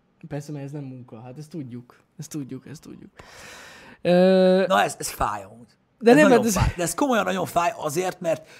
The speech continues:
Speaker 2: gyakorlatilag, és hogy megint általánosítsak, de gyakorlatilag ezzel konkrétan ilyen vicc kategóriába helyezik azt, ami itt történik, pedig ami itt történik, az...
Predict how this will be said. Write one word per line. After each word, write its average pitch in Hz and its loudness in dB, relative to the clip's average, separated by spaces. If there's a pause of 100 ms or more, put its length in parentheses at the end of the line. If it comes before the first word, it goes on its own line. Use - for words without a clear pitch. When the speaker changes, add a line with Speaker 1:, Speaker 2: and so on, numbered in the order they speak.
(160)
Speaker 2:
gyakorlatilag, 233 -2
és 170 -6
hogy 165 -2
megint 180 -2
általánosítsak, 139 -6
de 127 -16
gyakorlatilag 175 -2 (360)
ezzel 175 0 (380)
konkrétan 190 0
ilyen 147 -4
vicc 196 -4
kategóriába 139 -4
helyezik 131 -4
azt, 143 -6
ami 139 -4
itt 151 -8
történik, 147 -6
pedig 170 0
ami 170 -2
itt 214 -6
történik, 165 -2
az... 160 0